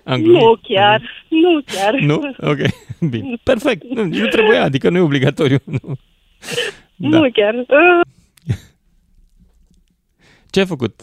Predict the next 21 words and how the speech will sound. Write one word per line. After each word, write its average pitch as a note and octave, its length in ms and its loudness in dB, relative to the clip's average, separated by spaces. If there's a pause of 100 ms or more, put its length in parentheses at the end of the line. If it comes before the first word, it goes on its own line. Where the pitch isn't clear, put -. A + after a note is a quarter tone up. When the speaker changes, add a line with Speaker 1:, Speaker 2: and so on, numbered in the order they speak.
(180)
Speaker 1:
Unde C#3 200 0
te-ai A#2 180 -2
dus? C3+ 340 -4
Ai A#2+ 160 0
șopuit? C#3 500 -2
Ai B2+ 300 0
mers B2+ 220 -4
la C3+ 140 -2
munte? C#3 440 -2
Unde B2+ 240 -2
ești? - 220 -6 (2000)
A, G#3 280 -2
am A3 100 -2
pierdut-o A3 340 -2
pe B3 100 -4
Andreea. A3+ 500 0
Ce F3 200 -10
s-a G#3+ 140 -6
întâmplat? G3+ 500 -6
A F3 60 -6
plecat. F#3 400 -8